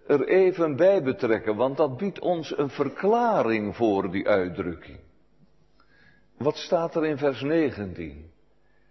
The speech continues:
"Wie is blind als," heb u het gehoord, ziet u het?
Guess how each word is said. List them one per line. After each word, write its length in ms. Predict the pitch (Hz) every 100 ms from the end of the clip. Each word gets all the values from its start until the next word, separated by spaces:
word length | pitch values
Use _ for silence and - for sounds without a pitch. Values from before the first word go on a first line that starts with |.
| _ _ _ _ _
"Wie 480 | - 87 185 180 -
is 320 | - 139 - 90
blind 760 | 98 104 113 143 151 151 - - _ _ _ _ _ _ _
als," 720 | 123 143 170 165 - - - _ _ _ _ _ _ _ _ _ _ _ _ _
heb 160 | -
u 20 | 147
het 140 | 147
gehoord, 500 | - 151 160 190 202
ziet 300 | - 240 -
u 200 | 107 113
het? 100 | 175